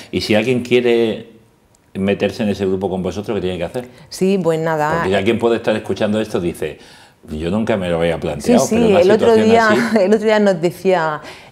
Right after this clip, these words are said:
Speaker 2: eh, el cardenal, Monseñor Omeya, porque es que
Speaker 1: Omeya.
Speaker 2: como es un cielo, eh,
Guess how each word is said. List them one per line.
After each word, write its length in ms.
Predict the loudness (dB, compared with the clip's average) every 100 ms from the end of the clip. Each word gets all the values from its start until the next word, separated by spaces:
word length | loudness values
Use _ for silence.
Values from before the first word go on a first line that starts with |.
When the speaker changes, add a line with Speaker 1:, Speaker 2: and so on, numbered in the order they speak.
| 2
Speaker 2:
eh, 600 | 6 6 6 2 0 -4 -2
el 280 | 2 2 0
cardenal, 560 | -2 0 0 0 0
Monseñor 960 | -2 -6 -4 0 0 2 2 2 0 0
Omeya, 380 | -2 0 2 2
porque 240 | 0 -4
es 40 | -6
que 60 | -4
Speaker 1:
Omeya. 60 |
Speaker 2:
como 180 | -4 0
es 100 | 0
un 340 | 0 -2 -2 -4
cielo, 580 | -6 -2 4 4 4 -2
eh, 180 | -4